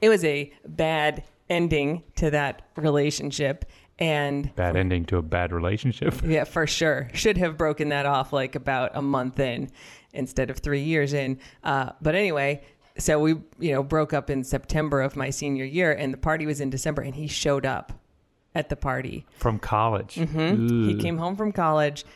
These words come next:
Speaker 1: and then came to the party
Speaker 2: It's
Speaker 1: and
Speaker 2: your
Speaker 1: was
Speaker 2: birthday party?
Speaker 1: Yeah.
Speaker 2: Ugh.
Speaker 1: And was, like, moping the whole time, like, looking all sad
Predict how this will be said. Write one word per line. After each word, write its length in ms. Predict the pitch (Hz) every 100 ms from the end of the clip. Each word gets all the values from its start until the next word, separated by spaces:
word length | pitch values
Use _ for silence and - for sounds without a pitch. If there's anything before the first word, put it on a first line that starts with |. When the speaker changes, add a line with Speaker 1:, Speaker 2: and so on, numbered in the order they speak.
| _
Speaker 1:
and 140 | 160 151
then 100 | 143
came 260 | - 170 190
to 100 | 185
the 80 | 175
party 420 | 170 156 151 147
Speaker 2:
It's 160 | 139
Speaker 1:
and 80 | 160
Speaker 2:
your 80 | 143
Speaker 1:
was 120 | 151
Speaker 2:
birthday 480 | - 143 156 - 165
party? 480 | - 175 175 196 185
Speaker 1:
Yeah. 280 | 160 156 156 - 170
Speaker 2:
Ugh. 360 | 175 214 190
Speaker 1:
And 160 | 190 190
was, 160 | 185 170
like, 300 | 165 160 151
moping 840 | 156 165 170 190 214 185 151 143
the 100 | 143
whole 320 | 131 156 156
time, 420 | 156 165 156 147 139
like, 200 | 139 143
looking 400 | 170 175 170 160
all 200 | 156 156
sad 1120 | - - 160 160 160 160 160 160 160 160